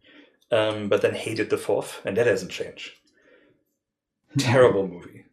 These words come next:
Speaker 1: Like, I'm, I don't even understand how that happened. It's like, it's just terrible.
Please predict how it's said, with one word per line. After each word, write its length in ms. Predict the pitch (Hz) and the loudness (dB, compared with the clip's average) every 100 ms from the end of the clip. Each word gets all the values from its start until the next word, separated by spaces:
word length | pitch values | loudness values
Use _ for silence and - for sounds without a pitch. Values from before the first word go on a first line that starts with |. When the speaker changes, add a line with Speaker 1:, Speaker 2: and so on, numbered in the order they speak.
| _ _ - | _ _ -4
Speaker 1:
Like, 260 | 104 98 | -2 0
I'm, 320 | 113 107 107 104 | 0 0 -2 -2
I 80 | 107 | 2
don't 200 | 117 113 | 2 2
even 360 | 110 104 92 - | -6 -8 -10 -10
understand 520 | 107 101 - 110 98 | -6 -6 0 0 0
how 420 | - 104 95 95 | -4 0 0 0
that 200 | 98 95 - | -2 -2 -2
happened. 420 | 98 - 90 92 | -4 -4 -10 -14
It's 200 | - - | -10 -4
like, 320 | 95 92 - - - _ _ _ _ _ _ _ _ _ _ _ _ _ _ _ _ - | -2 -4 -8 -16 -18 _ _ _ _ _ _ _ _ _ _ _ _ _ _ _ _ 6
it's 160 | 180 185 | 6 8
just 200 | 175 - | 2 0
terrible. 440 | 107 - - - | -4 -6 -12 -16